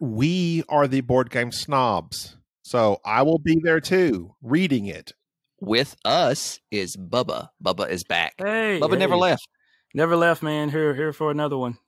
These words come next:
Speaker 2: Stanley, A K A Bubba. Bubba, I'm thinking about you right now because I'm drinking a nice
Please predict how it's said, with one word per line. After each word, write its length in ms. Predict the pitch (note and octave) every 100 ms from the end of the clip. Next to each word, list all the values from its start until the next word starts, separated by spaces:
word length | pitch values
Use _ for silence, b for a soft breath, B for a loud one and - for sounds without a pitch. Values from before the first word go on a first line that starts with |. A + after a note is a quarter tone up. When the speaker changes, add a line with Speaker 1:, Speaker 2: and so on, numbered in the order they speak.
| _
Speaker 2:
Stanley, 640 | - - A2 G2+ F#2+ F#2+ F#2+
A 140 | F2+
K 360 | F2+ G2 D#2+ E2+
A 40 |
Bubba. 360 | E2+ F2+ D#2+ D#2+
Bubba, 200 | A#2+ D#3
I'm 120 | D3+
thinking 280 | C3 D#3+ B2+
about 240 | G2 F#2
you 80 | -
right 160 | F#2 D#2+
now 160 | F#2+ A2+
because 300 | A2+ A#2 G#2
I'm 140 | G2
drinking 360 | G2 A#2+ A#2 G#2+
a 60 |
nice 340 | G2 G#2+ B2